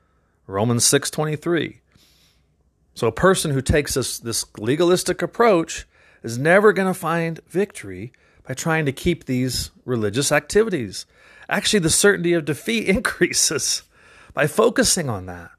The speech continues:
The law can actually tell us what to do, but it can never empower us to do it. We can't fulfill it. It can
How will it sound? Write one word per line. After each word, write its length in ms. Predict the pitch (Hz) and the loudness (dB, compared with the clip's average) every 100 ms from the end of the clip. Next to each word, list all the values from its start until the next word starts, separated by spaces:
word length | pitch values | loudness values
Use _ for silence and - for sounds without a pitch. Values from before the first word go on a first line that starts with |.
| _ _ - - - - _ _ _ - - | _ _ -20 -20 -20 -20 _ _ _ -20 -2
The 140 | 135 147 | 2 4
law 280 | 160 190 | 6 6
can 200 | 190 170 | 4 0
actually 300 | 160 160 151 | -2 -2 -6
tell 260 | 131 160 151 | -2 0 0
us 160 | 139 127 | 0 -2
what 160 | 151 | -4
to 80 | - | -4
do, 240 | 143 165 165 | 0 0 2
but 180 | 123 | 0
it 140 | 113 - | -2 -6
can 280 | 120 107 117 | -6 -4 0
never 320 | 127 135 143 | 2 2 0
empower 580 | 117 - - 120 120 117 | -2 -6 -2 0 2 0
us 160 | 113 | -2
to 140 | - 98 | -8 -10
do 400 | 92 98 131 127 | -6 2 4 4
it. 120 | 107 | 2
We 80 | 110 | -6
can't 400 | - 131 123 - | -4 -6 -6 -8
fulfill 560 | 107 - - 131 156 | -16 -16 -4 0 2
it. 220 | 170 - - - _ _ _ _ _ _ | 2 0 -10 -12 _ _ _ _ _ _
It 120 | 117 | -8
can 160 | - | -6